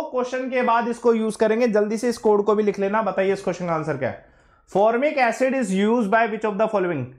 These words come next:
ठीक है, आंसर क्या है इस क्वेश्चन का? जल्दी से बताइएगा, इस क्वेश्चन का आंसर क्या है? आंसर क्या है बच्चे?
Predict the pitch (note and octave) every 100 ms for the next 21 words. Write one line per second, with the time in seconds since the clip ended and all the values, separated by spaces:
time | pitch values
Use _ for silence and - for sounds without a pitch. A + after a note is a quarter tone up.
0 | - F3+ A#3 A#3+ - - - D#3+ F#3+ G#3
1 | A#3 A3+ A3+ - G#3+ A3 A3 G#3+ G#3+ G#3+
2 | A3 G#3 G#3+ A3+ - G#3 G#3+ G3+ G3 F#3+
3 | E3+ B2+ - _ _ _ _ _ - -
4 | D#3+ F3+ G#3+ A3+ A3 B3+